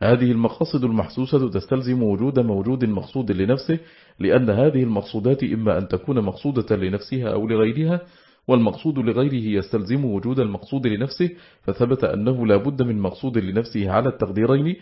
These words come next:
كما ثبت أنه لا بد من موجود لنفسه على التقديرين. ثم هذا يدل على وجود المريد القاصد الفاعل لأجل هذه المقصودات لغير هوى نفسها.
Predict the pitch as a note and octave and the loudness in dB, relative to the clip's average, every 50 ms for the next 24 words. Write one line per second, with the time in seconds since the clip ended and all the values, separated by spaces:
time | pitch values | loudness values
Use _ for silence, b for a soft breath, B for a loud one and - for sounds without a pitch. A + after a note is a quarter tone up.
0 | B B B B B B A2 G#2 G2+ G2 - - C#3+ C#3+ C3+ C#3 - - F#2+ G2 | B B B B B B 0 2 2 2 2 2 2 2 2 0 0 -2 -2 -2
1 | A2+ C3 C3 B2 A2 G2+ F#2+ G2 C#3+ D#3 C#3 C#3 A#2+ A#2 G#2+ G2+ G2 G2+ F#2+ B2 | -2 -2 0 0 2 2 2 2 0 0 2 2 2 2 2 0 0 0 0 -2
2 | C3 A#2 A2+ G2 G2+ F#2+ A#2 - - - G#2+ F#2 F2 G2+ A2 B2 C3 A2+ - A2+ | 0 0 0 0 2 0 0 -2 -2 -4 -4 -2 0 2 2 4 2 2 2 -2
3 | G2+ G2+ A2 A#2 B2+ D3+ D#3 - - - - b b b b b b b b - | -2 0 0 2 4 4 4 4 0 -6 -12 b b b b b b b b -8
4 | G#2+ F2 E2+ E2 G2+ C3 C#3 C3+ A#2 G#2 G2+ G#2 D3 D3+ C3+ A2+ G#2+ A2+ A2 G#2 | -6 -4 -2 0 4 4 4 6 6 4 4 2 2 2 4 4 4 4 2 2
5 | - A2+ C#3 D3 C3+ B2 A2 G#2 G#2+ B2+ C#3+ D3+ B2+ A#2+ G#2 - - D#3+ D3+ - | 2 0 -2 0 0 0 0 0 0 0 0 2 0 0 -2 0 2 0 2 2
6 | C3 A2 A2 G2 F#2 - D#3+ D3 C#3 B2 G#2+ G#2 B2+ A#2 C#3+ C#3 A#2+ G#2 G#2 B2 | 2 0 0 0 0 0 2 2 4 4 4 2 2 2 2 2 0 0 0 2
7 | C#3 C3+ B2+ A2 G#2 G#2 F#2+ - - A#2 A#2 C#3 D3+ D3 C3+ G#2 G#2+ A#2+ D3+ D#3+ | 2 2 2 0 0 0 -2 -4 -4 -4 0 2 2 2 2 2 2 2 2 0
8 | B2+ A2 A2 G#2+ G#2+ A2 G#2+ B2 D#3 D#3 - - E2 D#2 - G#1+ G#1+ | 0 0 2 4 4 4 4 4 2 0 -2 -4 -4 -4 -4 -8 -10